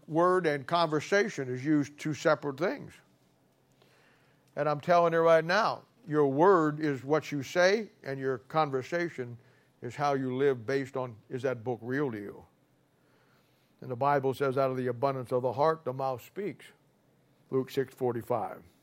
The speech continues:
And what's really on the inside will always come out, whether it's a good treasure or an evil treasure.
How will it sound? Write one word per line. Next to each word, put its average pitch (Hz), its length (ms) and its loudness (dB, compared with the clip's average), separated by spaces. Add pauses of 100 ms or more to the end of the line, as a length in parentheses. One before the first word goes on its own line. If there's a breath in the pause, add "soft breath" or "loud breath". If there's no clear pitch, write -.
(1200 loud breath)
And 143 140 2
what's 156 220 6
really 190 340 6
on 185 140 4
the 165 160 2
inside 202 560 0 (600)
will 156 180 2
always 185 480 6
come 175 240 2
out, 135 340 6 (760 soft breath)
whether 151 280 8
it's 123 100 -2
a 131 60 -4
good 156 240 -2
treasure 196 480 2 (600)
or 185 180 0
an 185 80 0
evil 147 240 0
treasure. 117 400 -6